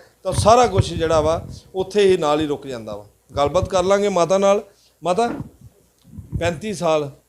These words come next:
ਪੁੱਤ ਨੂੰ ਜਵਾਨ ਕੀਤਾ, ਪੈਂਤੀ ਸਾਲ ਆਏ, ਜਦੋਂ ਸਹਾਰਾ ਬਣਨਾ ਸੀ ਤਾਂ ਉਹ ਖੁਦ ਮੰਜੇ 'ਤੇ ਪੈ ਗਿਆ।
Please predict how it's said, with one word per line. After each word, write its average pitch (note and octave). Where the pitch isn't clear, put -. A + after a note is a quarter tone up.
ਪੁੱਤ D#3+
ਨੂੰ E3
ਜਵਾਨ C3+
ਕੀਤਾ, A#2
ਪੈਂਤੀ C#3+
ਸਾਲ C3+
ਆਏ, A2
ਜਦੋਂ D3+
ਸਹਾਰਾ C#3
ਬਣਨਾ F#3
ਸੀ F#3+
ਤਾਂ G3+
ਉਹ E3
ਖੁਦ G3
ਮੰਜੇ D#3+
'ਤੇ C3+
ਪੈ A2+
ਗਿਆ। G#2+